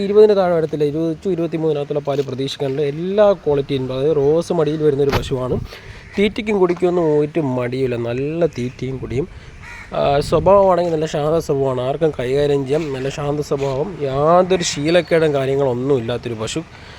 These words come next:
ക്ലൈമറ്റിന് പറ്റിയ പശുവാണ്, ക്ലൈമറ്റിന് പറ്റിയ ക്രോസ് ബ്രീഡിൽ വരുന്നൊരു പശുവാണ്. അപ്പോൾ ഈ പശു ഇന്ന് രാവിലെ പ്രസവിച്ചിട്ടുണ്ട്. പശു ഉള്ളത് നമ്മുടെ തിരുവനന്തപുരം ജില്ലയിലെ പൂവാർ കെ കെ ഡയറി ഫാമിലാണ് പശു ഉള്ളത്. അപ്പോൾ ഈ, ആ, ലാസ്റ്റ് കാണുന്ന വീഡിയോ എന്ന് പറയുന്നത് നമ്മൾ ഇന്നലെ എടുത്തതാണ്, പ്രസവിക്കാൻ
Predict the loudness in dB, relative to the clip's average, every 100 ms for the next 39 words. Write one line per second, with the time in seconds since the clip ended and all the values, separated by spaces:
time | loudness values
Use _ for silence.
0 | -8 2 6 6 6 2 0 0 -2 -2
1 | -4 -4 -8 -10 -12 -20 -14 -4 -2 0
2 | -2 -2 -2 -4 -2 -2 0 2 2 0
3 | 2 2 2 0 0 -4 -4 -4 -2 -2
4 | -4 -8 -18 -18 -12 -4 -2 0 0 0
5 | 2 4 6 4 2 -2 -2 -2 -2 -2
6 | -4 -2 -2 -2 0 2 4 4 2 0
7 | 0 2 4 4 2 -2 -2 -2 0 0
8 | -2 -2 -2 2 2 2 -2 -4 -4 -4
9 | -4 -6 -10 -12 -12 -12 -16 -18 -20 -18
10 | -18 -12 -4 0 0 0 2 4 6 4
11 | 4 4 4 4 2 2 2 2 0 0
12 | 0 0 -2 2 6 6 6 4 0 -2
13 | -4 -2 0 2